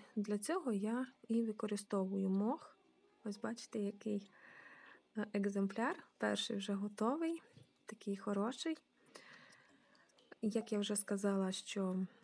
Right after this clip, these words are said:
м, для цих, е, щоб повторити ці умови, для ц-, е,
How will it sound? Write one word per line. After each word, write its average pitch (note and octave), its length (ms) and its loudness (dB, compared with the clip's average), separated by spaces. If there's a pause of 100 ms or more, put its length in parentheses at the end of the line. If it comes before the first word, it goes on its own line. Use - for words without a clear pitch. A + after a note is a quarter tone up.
(120)
м, G3 500 0 (300)
для G3 320 2
цих, G#3 440 0
е, F#3+ 460 2
щоб G#3 280 0 (440)
повторити G#3 540 2
ці G3 240 0
умови, A3+ 520 4
для G#3+ 160 0
ц-, - 220 -10
е, G3 320 6